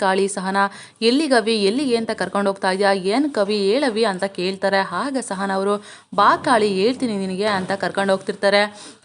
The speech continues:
ಆಗ ಕಾಳಿ, "ಸಹನಾ ಹೇಳವಿ, ಏನಕ್ಕೆ? ನನ್ಗೇನು ಅರ್ಥನೇ ಆಗ್ತಾ ಇಲ್ಲ, ಹೇಳು ಸಹನಾ" ಅಂತ ಕೇಳ್ತಾರೆ. ಆಗ ಸಹನಾ ಅವರು, "ಹೇಳ್ತೀನಿ ಬಾ ಕಾಳಿ, ಎಲ್ಲನೂ ನಿನಗೇನೆ ಅರ್ಥ ಆಗುತ್ತೆ" ಅಂತ ಹೇಳ್ತಾರೆ. ಆಗ ಕಾಳಿ, "ಯಾಕವಿ,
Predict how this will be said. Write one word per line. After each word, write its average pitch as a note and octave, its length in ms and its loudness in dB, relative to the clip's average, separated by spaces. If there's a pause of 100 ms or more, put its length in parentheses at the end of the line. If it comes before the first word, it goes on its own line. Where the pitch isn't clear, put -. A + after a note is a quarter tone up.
(140)
ಆಗ E4 160 4 (180)
ಕಾಳಿ, G3+ 260 4 (420)
"ಸಹನಾ G#3 280 2 (140)
ಹೇಳವಿ, A3+ 460 2 (200)
ಏನಕ್ಕೆ? B3+ 360 0 (100)
ನನ್ಗೇನು G#3+ 420 0 (100)
ಅರ್ಥನೇ C#4 400 -2
ಆಗ್ತಾ G#3 300 0
ಇಲ್ಲ, G3+ 80 2 (160)
ಹೇಳು C4+ 320 0
ಸಹನಾ" G3 280 -2 (100)
ಅಂತ F#3+ 100 -8 (140)
ಕೇಳ್ತಾರೆ. F#3+ 440 0 (580)
ಆಗ E4 120 6 (140)
ಸಹನಾ G3+ 320 2
ಅವರು, G3 200 6 (400)
"ಹೇಳ್ತೀನಿ C4 400 2 (100)
ಬಾ F#3 80 6 (160)
ಕಾಳಿ, F#3+ 200 2 (120)
ಎಲ್ಲನೂ B3 220 2 (100)
ನಿನಗೇನೆ A3+ 300 -2 (100)
ಅರ್ಥ F3+ 140 -2 (140)
ಆಗುತ್ತೆ" G#3 320 0
ಅಂತ F#3 100 -4 (140)
ಹೇಳ್ತಾರೆ. G3 340 2 (220)
ಆಗ B3 120 4 (160)
ಕಾಳಿ, F#3+ 260 4 (420)
"ಯಾಕವಿ, A3+ 420 2